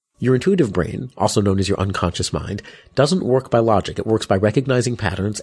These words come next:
and it communicates not in language, but in hunches and in gut feelings.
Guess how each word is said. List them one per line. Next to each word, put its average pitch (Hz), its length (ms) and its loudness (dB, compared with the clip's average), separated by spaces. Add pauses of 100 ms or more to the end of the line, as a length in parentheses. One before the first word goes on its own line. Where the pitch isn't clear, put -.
and 147 220 2
it 151 80 0
communicates 143 580 0 (100)
not 110 360 0
in 110 180 -2
language, 104 500 -2 (320)
but 107 140 0
in 98 80 2
hunches 143 560 0
and 95 160 -2
in 95 100 0
gut 98 280 -2
feelings. - 460 -8